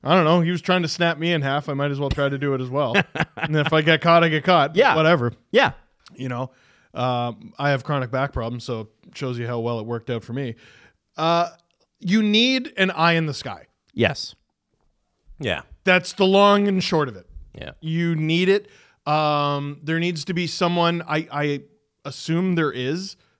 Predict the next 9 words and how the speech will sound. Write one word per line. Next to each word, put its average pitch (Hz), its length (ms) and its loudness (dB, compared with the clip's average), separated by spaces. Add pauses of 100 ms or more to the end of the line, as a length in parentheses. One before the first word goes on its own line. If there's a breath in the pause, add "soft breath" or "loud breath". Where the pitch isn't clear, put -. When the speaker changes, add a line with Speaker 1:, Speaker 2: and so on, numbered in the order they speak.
(140)
Speaker 1:
but 131 120 -4
I 127 120 -4
don't 131 240 -6
know. 123 380 -10 (300 soft breath)
Uh, 135 400 -4
you 151 160 -6
need 156 260 -4
someone 156 420 -2
who 135 680 -2